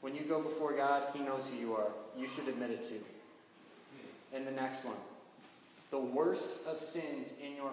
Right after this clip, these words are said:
past cannot stop God's grace in the present. You sit here tonight in the presence of the God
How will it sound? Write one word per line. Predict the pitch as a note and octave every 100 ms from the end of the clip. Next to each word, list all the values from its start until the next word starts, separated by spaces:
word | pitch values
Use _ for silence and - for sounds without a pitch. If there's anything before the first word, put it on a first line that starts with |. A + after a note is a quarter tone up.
| -
past | C3+ A2+ - - - - - - - -
cannot | - E3+ G3 F#3+ F#3 F3+ -
stop | - - C#3 A#2 G#2 - - -
God's | B2+ B2 A#2+ -
grace | B2 G#2+ G2+ - A#2
in | A2
the |
present. | A2 A2+ G2 - - - - - - - - F3+ - - - - G#3 -
You | C#3
sit | C3 - E3+ F3+
here | F#3+ F#3+ F#3
tonight | F#3+ F3+ D#3+ B2 A#2 - - -
in | C#3+
the | C#3
presence | - F3+ E3+ E3+ - -
of | C#3
the |
God | C#3 C3+ A#2+ A2